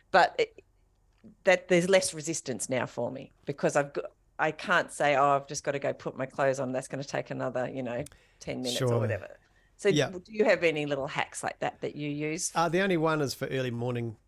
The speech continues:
Speaker 2: uh, and that is to have everything ready to go.
Speaker 1: Yeah.
Speaker 2: So all you have to do is wake up and grab your stuff and go out the door. Um,
Speaker 1: Mm.
Speaker 2: and, uh, I find, like, sometimes I'll forget my hat or something, like, "Oh,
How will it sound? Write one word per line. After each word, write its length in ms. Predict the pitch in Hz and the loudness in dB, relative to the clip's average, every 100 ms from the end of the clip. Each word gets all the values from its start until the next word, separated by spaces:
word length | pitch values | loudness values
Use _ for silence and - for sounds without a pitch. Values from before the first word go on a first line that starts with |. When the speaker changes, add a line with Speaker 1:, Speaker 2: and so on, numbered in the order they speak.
| _ | _
Speaker 2:
uh, 240 | - 120 123 | -4 -4 -4
and 180 | 120 120 | -4 -4
that 100 | 120 | -4
is 140 | 120 | -6
to 100 | - | -6
have 220 | 113 117 - _ | -4 -4 -8 _
everything 400 | 127 127 - 117 | -4 -4 -4 -4
ready 200 | 117 117 | -4 -4
to 80 | 113 | -6
go. 200 | 113 113 | -6 -4
Speaker 1:
Yeah. 40 | 113 | -4
Speaker 2:
So 200 | - 123 | -4 -6
all 120 | 127 | -4
you 80 | 123 | -6
have 100 | 113 | -8
to 80 | 120 | -6
do 80 | 120 | -6
is 120 | 120 | -6
wake 240 | 117 107 | -8 -6
up 180 | 110 - | -10 -8
and 140 | 117 113 | -10 -8
grab 200 | 117 110 | -8 -8
your 60 | 110 | -8
stuff 260 | 117 110 | -8 -10
and 100 | 117 | -10
go 100 | 113 | -10
out 140 | 113 113 | -10 -12
the 80 | |
door. 340 | 110 117 117 120 - | -10 -8 -8 -10 -12
Um, 420 | 120 117 117 123 | -10 -10 -10 -12
Speaker 1:
Mm. 40 | 143 _ 139 | -16 _ -12
Speaker 2:
and, 380 | 120 117 120 | -10 -8 -8
uh, 300 | 127 123 120 120 - - | -8 -8 -8 -12 -16 -6
I 100 | 123 | -4
find, 280 | - 131 123 | -2 -2 -2
like, 140 | 123 | -4
sometimes 340 | - 135 135 120 | -4 -2 -2 -2
I'll 80 | 117 | -4
forget 280 | 120 101 | -6 -8
my 80 | 117 | -8
hat 200 | 104 117 | -4 -2
or 40 | 107 | -2
something, 260 | 123 120 | -6 -8
like, 180 | 117 113 | -10 -6
"Oh, 200 | 139 135 | -6 -6